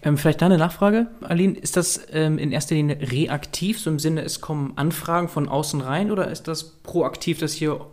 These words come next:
euch anschaut, was sind gerade so die Themen und dann versucht ihr dazu, euch eine Meinung zu bilden und auch nach außen zu tragen, Analysen zu machen?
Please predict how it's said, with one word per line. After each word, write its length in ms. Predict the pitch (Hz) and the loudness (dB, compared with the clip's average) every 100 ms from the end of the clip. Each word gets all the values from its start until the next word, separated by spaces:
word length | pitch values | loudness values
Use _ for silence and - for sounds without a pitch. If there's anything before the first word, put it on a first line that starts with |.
| - | -6
euch 180 | 147 - | -4 -2
anschaut, 340 | 147 - 147 | -4 -4 -4
was 140 | 143 | -2
sind 140 | - 147 | -2 -2
gerade 240 | 151 147 | 0 0
so 80 | 143 | 0
die 180 | 147 147 | -4 -4
Themen 400 | - 151 143 147 - - - | 0 2 2 -2 -8 -16 -10
und 100 | 143 | -4
dann 100 | 139 | -4
versucht 320 | 139 147 147 | -2 -4 -2
ihr 60 | 143 | -4
dazu, 720 | - 135 139 - - 147 135 123 - - - - _ | 0 0 0 -2 -2 0 -2 -4 -16 -20 -20 -20 _
euch 180 | 143 143 | -4 -2
eine 140 | 143 | -2
Meinung 680 | 139 135 135 147 143 139 135 - - | -2 0 0 0 0 -2 -6 -14 -18
zu 220 | - - | -10 -6
bilden 420 | 135 151 156 151 147 | 2 4 4 2 -2
und 180 | 143 151 | -4 -6
auch 180 | 143 | -8
nach 160 | 143 139 | -8 -6
außen 320 | - 147 147 | -4 -4 -6
zu 100 | - | -10
tragen, 400 | 131 - 131 131 | -12 -6 -4 -4
Analysen 480 | 139 135 139 143 139 | -4 -4 -2 -2 -2
zu 140 | - | -2
machen? 360 | 135 127 - 127 | -4 -4 -4 -6